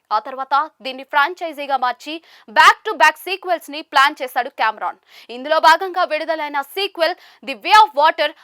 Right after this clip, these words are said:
ఆ మ్యాజిక్ ని పూర్తి స్థాయిలో రిపీట్ చేయలేకపోయింది. అవతార్ టూ పాయింట్ నైన్ టూ త్రీ బిలియన్లని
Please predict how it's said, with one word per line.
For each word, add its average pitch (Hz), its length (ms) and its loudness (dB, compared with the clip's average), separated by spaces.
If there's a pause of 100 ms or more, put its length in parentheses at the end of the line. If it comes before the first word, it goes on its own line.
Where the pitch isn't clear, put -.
(120)
ఆ 233 40 0 (120)
మ్యాజిక్ 269 380 -2
ని 262 60 -16 (100)
పూర్తి 311 300 -12
స్థాయిలో 233 300 -6 (260)
రిపీట్ 320 340 -10
చేయలేకపోయింది. 233 520 -12 (200)
అవతార్ 427 400 6 (220)
టూ 453 80 4 (140)
పాయింట్ 403 340 6
నైన్ 349 220 4
టూ 392 80 -4 (100)
త్రీ 349 100 -2 (120)
బిలియన్లని 330 500 -4